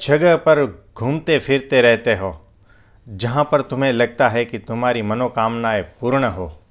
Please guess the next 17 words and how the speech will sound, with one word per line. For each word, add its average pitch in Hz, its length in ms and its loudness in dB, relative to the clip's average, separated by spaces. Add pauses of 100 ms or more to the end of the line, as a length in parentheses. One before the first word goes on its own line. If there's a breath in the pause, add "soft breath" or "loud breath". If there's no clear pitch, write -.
(100)
अध्यात्म 160 580 2
की 180 220 0
यात्रा 160 360 4
में 98 280 -4 (840)
मन 139 240 0
की 185 180 -4
इच्छाएं 135 720 0 (680)
और 123 340 0
मन 131 240 0
की 143 260 -4
कामनाएं, 117 760 0 (1080)
इसको 139 440 -6 (200)
खत्म 143 360 -4
किया 117 260 2
जाता 98 340 -2
है। 82 220 -12 (420)
इच्छाएं 185 680 2